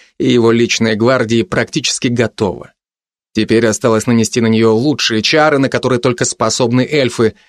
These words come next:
и позволить уже давно заготовленной душе занять своё место. А поможет ему в этом Вайм. Ведь он не откажет тому, кто возведёт его на трон повелителя орков.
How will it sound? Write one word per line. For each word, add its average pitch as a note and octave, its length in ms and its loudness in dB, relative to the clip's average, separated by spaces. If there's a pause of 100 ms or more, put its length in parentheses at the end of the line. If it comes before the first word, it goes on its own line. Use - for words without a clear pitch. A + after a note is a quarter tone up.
(220)
и - 100 0
позволить A#2+ 580 0
уже B2 160 2
давно B2+ 420 2
заготовленной G#2+ 580 2
душе A#2 500 0 (300)
занять G#2+ 480 0
своё F#2+ 400 0
место. - 480 -6 (680)
А G2 160 -2
поможет B2+ 600 0
ему A2 260 2
в G#2 60 2
этом G2+ 400 -2 (440)
Вайм. G#2+ 600 -4 (800)
Ведь A2 280 2
он B2+ 140 2
не B2+ 120 2
откажет D#3+ 560 -2
тому, A2 300 0
кто A2 200 -2
возведёт A#2+ 480 0
его B2+ 340 0
на C3 140 0
трон A#2+ 260 0
повелителя A#2 600 0 (100)
орков. G#2+ 480 -2